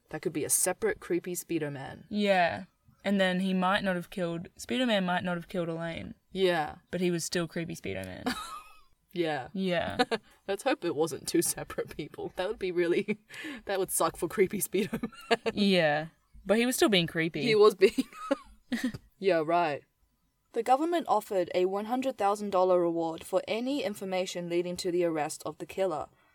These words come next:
Speaker 1: However, Elaine's murder remains unsolved. A lot of sources cite Edmonds having worked in the Tocumwal area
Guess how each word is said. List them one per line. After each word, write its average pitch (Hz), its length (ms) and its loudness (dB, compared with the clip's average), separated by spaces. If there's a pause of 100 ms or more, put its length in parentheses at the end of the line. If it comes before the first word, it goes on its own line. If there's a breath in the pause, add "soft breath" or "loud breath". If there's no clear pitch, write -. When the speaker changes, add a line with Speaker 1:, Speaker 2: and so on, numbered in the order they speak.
(160)
Speaker 1:
However, 196 680 0
Elaine's 208 480 -2
murder 170 280 -2
remains 156 520 -8
unsolved. 151 720 -8 (680)
A 240 80 0
lot 285 180 4
of 415 100 2
sources 262 520 0
cite 202 580 -2
Edmonds 180 480 -2
having 170 500 -6
worked 156 540 -4
in 226 100 -4
the 247 80 -6
Tocumwal 247 580 -2
area 247 560 -2